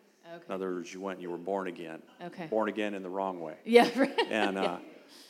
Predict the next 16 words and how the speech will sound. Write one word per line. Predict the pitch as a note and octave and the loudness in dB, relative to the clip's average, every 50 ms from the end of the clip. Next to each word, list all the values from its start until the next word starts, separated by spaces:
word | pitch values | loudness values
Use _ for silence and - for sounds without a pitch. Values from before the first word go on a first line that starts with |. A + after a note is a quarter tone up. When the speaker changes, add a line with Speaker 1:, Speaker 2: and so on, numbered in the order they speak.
| - - - | -20 -12 -6
Speaker 2:
and, | A2 G#2+ G#2 G2+ G2 G2 G2 G2 | -4 -2 0 0 0 -2 -2 -4
uh, | G2+ - G#2 G2 F#2+ F#2+ F#2 | -6 -4 -2 -2 0 0 -2
he, | - - - C3+ C3+ C#3+ D3 C#3 C3+ C3 B2+ - - | -4 -2 2 4 4 4 4 4 2 0 -4 -6 -4
um, | A#2 A2+ A2 G#2+ G#2+ G#2 G#2 G2+ G2+ G#2 G#2+ - - - - - _ _ _ - | -2 0 2 2 2 0 0 -2 -4 -6 -10 -12 -14 -20 -20 -20 _ _ _ -4
when | G#2+ A2 A2 | -2 -2 0
he | G#2 G#2+ B2+ C#3 C#3 | 0 2 2 2 2
died, | C3 C3+ B2+ B2+ C3 B2 A2 G#2+ G#2 G2+ G2+ G2 | 4 4 4 6 6 6 4 4 4 2 0 2
there | G#2 G#2 G#2 | 2 2 2
was | G#2 F#2+ G2+ | 2 0 0
a | F#2+ | 0
civil | - - - B2+ A#2+ A2 A2 G#2 | 0 0 2 2 2 2 2 2
<clears throat> | G#2+ G#2+ A2 | 2 2 2
war | A#2 C3 B2+ G#2+ G2 G2 F#2+ | 2 2 2 2 2 0 -2
that | G2 - - | -4 -8 -10
happened | - G#2 F#2+ F#2+ - - F2+ F#2+ F#2 | -10 -10 -10 -10 -10 -12 -14 -14 -12
within | G2 F#2+ F#2 - G2+ F#2+ F#2+ F#2+ F2+ | -12 -12 -12 -12 -14 -12 -12 -14 -14